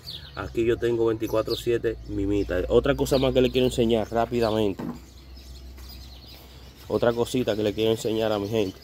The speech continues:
Miren, yo tengo más cultivo de agua verde, miren. Todo esto que está aquí es agua verde. Miren cómo está esa ve-, esa agua verde concentradita, miren, miren. ¿Ustedes ven?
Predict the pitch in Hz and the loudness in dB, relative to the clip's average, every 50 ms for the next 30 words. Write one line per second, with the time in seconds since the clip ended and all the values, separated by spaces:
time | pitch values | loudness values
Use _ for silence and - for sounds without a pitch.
0 | - - 117 117 110 98 87 - - - - - - - - - - - - - | -12 -2 2 4 4 4 2 -2 -10 -18 -20 -20 -20 -20 -20 -20 -20 -20 -20 -20
1 | - - - 110 113 110 131 131 135 131 131 135 135 - 139 120 117 - 131 131 | -20 -10 -6 -6 -2 0 2 2 4 4 4 4 2 2 0 -2 0 2 4 4
2 | 123 120 120 123 120 113 107 107 104 101 101 98 101 101 98 92 95 - - - | 6 6 4 4 4 4 2 2 0 0 -2 -2 -2 -2 -4 -4 -6 -10 -14 -20
3 | - - - - - - - - - - - - - - - - - - - - | -20 -20 -20 -20 -20 -20 -20 -20 -20 -20 -20 -20 -20 -18 -14 -14 -14 -14 -14 -16
4 | - - - - - - - 131 147 160 170 170 160 156 151 151 151 151 147 151 | -18 -20 -20 -20 -8 0 2 4 6 8 8 8 8 8 6 6 4 4 2 -2
5 | 135 - 135 123 123 139 127 123 - - 123 117 120 120 - - - 131 131 135 | -2 0 -2 0 2 2 0 0 0 2 4 4 4 4 2 0 0 2 4 6
6 | 135 135 117 117 117 113 113 110 110 127 143 151 151 - 151 139 175 - 139 - | 6 8 8 8 8 6 6 4 4 4 4 4 4 2 0 0 0 2 2 2
7 | - 143 127 123 123 - - 123 - 131 127 135 131 131 127 123 120 117 123 123 | 2 4 4 4 2 2 0 -2 -2 0 2 4 4 6 6 4 4 4 4 2
8 | 117 - 123 117 113 120 113 110 113 113 104 104 101 101 101 95 95 92 90 87 | 2 2 0 0 2 2 2 4 4 2 2 0 -2 -2 -2 -2 -2 -2 -4 -6
9 | 90 - - - - - - - - - - - - - - - - - - - | -6 -10 -14 -18 -18 -20 -20 -20 -20 -20 -20 -20 -18 -18 -18 -18 -18 -18 -18 -20
10 | - - - - - - - - - - 123 131 131 123 107 98 | -20 -20 -18 -16 -16 -16 -16 -16 -4 0 2 4 4 4 2 0